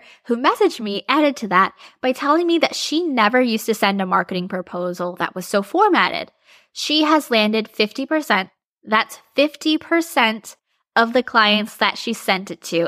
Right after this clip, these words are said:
And that's a much higher success rate than what she had before. So way to go, Kelly. I'll link both templates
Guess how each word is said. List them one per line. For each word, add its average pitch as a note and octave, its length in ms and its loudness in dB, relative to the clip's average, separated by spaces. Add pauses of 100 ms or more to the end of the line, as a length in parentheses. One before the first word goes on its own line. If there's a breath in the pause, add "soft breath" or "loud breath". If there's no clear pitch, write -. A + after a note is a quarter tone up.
And F#3+ 120 0
that's G#3+ 160 0
a F4 40 0
much A3+ 420 0
higher G3+ 320 0
success F#3 420 -6
rate E3 200 -10
than F3+ 140 -8
what - 120 -12
she F#3 140 -14
had F3 260 -8
before. - 400 -14
So F3+ 440 0 (240)
way G3 220 0
to G4+ 100 4
go, D#4 140 6
Kelly. C4+ 460 -2 (520)
I'll B3 120 4
link D4+ 240 -2
both B3 260 2
templates B3 460 0